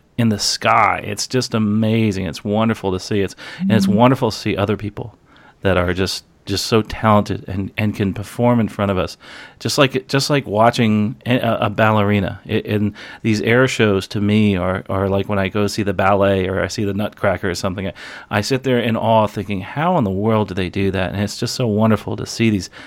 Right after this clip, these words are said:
Speaker 1: these wonderful, talented folks that are incredibly passionate about what they do, 'cause they wouldn't get to where they are without being that passionate.
Speaker 2: Yeah, I,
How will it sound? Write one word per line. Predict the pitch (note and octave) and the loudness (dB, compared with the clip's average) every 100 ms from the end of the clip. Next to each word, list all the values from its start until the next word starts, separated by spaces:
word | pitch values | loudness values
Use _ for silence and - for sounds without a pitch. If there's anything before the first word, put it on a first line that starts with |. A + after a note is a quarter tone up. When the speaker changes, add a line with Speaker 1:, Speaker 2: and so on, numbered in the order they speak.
| - - | -20 -6
Speaker 1:
these | F#2+ F#2 | -4 -4
wonderful, | G2+ G#2 A#2 G#2+ F#2 | -2 0 0 -2 -6
talented | - - A2 A2 A2+ F#2+ - _ | -8 -2 0 2 0 -6 -10 _
folks | - G#2+ G2 | 0 0 2
that | G#2+ F#2+ | 0 -2
are | F#2+ - - _ | -4 -8 -20 _
incredibly | A#2 G#2 - B2 A2+ A2+ | -8 -8 -4 -2 -2 -2
passionate | G#2 - G2 - F#2+ | -4 0 0 0 -4
about | F2+ F2+ | -2 -4
what | F2+ | -4
they | F2+ | -4
do, | F#2 F#2 - | -4 -6 -8
'cause | F#2+ | -6
they | F#2 | -4
wouldn't | F#2 G2+ G#2 | 0 0 2
get | G#2 G2 | 2 2
to | - | 0
where | G#2 F#2 | -2 -2
they | F2+ F#2 | 2 2
are | F2+ - - | 0 -4 -4
without | F#2 F2+ - | -2 -2 -2
being | F2 | -4
that | F2 C#2+ _ _ _ - | -6 -8 _ _ _ -2
passionate. | G2+ A#2 - | 0 2 4
Speaker 2:
Yeah, | D3+ G#2+ - _ - | 4 2 -2 _ -6
I, | - - F3 F3 | -6 0 2 2